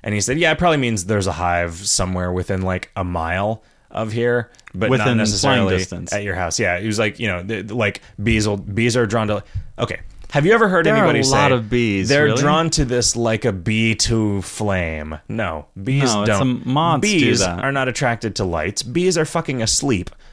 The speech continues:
Speaker 1: like a reasonable person would be at
Speaker 2: Yeah.
Speaker 1: night. I've never
Speaker 2: Unless the light is keeping them awake, right?
Speaker 1: <sighs> Yeah, I don't know.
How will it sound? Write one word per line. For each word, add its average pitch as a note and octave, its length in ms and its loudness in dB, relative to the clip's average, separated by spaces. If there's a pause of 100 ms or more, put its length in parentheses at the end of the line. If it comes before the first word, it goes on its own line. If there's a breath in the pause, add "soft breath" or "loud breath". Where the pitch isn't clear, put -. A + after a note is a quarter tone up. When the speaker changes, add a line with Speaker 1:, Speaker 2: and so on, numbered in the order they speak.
(120)
Speaker 1:
like G#2 280 -2
a G#2+ 140 0
reasonable A2 480 2
person E2+ 600 -2
would F2+ 220 -4
be D#2+ 440 -8
at C#3 100 -4
Speaker 2:
Yeah. C3 80 -2
Speaker 1:
night. E2+ 320 -6 (1000 soft breath)
I've C#3+ 220 2
never C3+ 280 4
Speaker 2:
Unless D3+ 240 4
the C#3 120 4
light B2+ 420 2
is A2 160 0
keeping A2+ 380 0
them G2 160 0
awake, A#2+ 500 -4
right? G#2 360 -2 (240)
Speaker 1:
<sighs> - 300 -14
Yeah, F2 120 -16 (100)
I D#2+ 120 -8
don't D#2 100 -10
know. D#2 160 -12